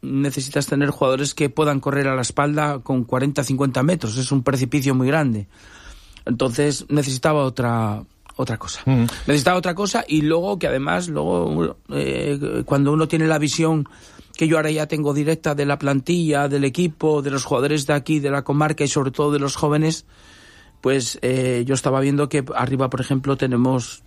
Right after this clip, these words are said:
Speaker 1: chavales con un potencial tremendo. Eh, hay jugadores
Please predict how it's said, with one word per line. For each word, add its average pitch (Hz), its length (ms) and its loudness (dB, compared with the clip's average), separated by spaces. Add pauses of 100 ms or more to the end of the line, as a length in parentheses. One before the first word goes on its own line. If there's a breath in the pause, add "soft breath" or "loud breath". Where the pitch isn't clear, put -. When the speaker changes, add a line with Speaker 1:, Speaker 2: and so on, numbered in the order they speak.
Speaker 1:
chavales 139 600 0 (160)
con 131 140 0
un 123 80 2
potencial 127 540 0
tremendo. 120 600 0 (240)
Eh, 110 360 -4 (640 loud breath)
hay 113 180 2
jugadores 127 720 0